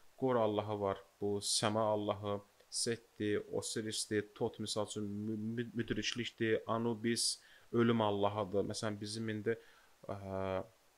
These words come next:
Əzrail mələyi dediyimiz bir mə-, mələk ki var. Onun funksiyasını Misirdə icra edən Anubisdir. İnsanların canını alan, insanı öldürən, insanı axirətə aparıb tə-, təyinat üzrə yerləşdirən onlar da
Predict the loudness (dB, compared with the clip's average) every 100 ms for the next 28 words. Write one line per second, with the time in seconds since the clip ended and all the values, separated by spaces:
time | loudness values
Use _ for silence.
0 | _ _ _ -10 0 0 2 2 4 4
1 | 2 0 2 4 2 4 2 2 0 0
2 | -2 -2 -4 -4 -14 -20 -20 -20 -20 -10
3 | -4 -2 -4 -8 -4 -2 0 -2 -2 0
4 | 0 0 4 6 6 2 0 2 4 4
5 | 2 0 0 0 0 2 0 0 -2 0
6 | 0 0 0 -2 0 0 0 -2 -4 -6
7 | -4 -4 -2 -2 -2 -2 -4 -4 -4 -4
8 | -4 -4 -2 -4 -4 -6 -6 -4 -2 -4
9 | -2 -2 -2 -4 -6 -4 -4 -6 _ -6
10 | -6 -6 -4 -4 -2 -4 -4 -10 -20 -8
11 | -8 -4 -4 -4 -4 0 2 2 2 -2
12 | -4 -4 0 0 -2 -4 -6 -6 -6 -12
13 | -20 -20 -14 -6 -4 -2 -4 -2 -2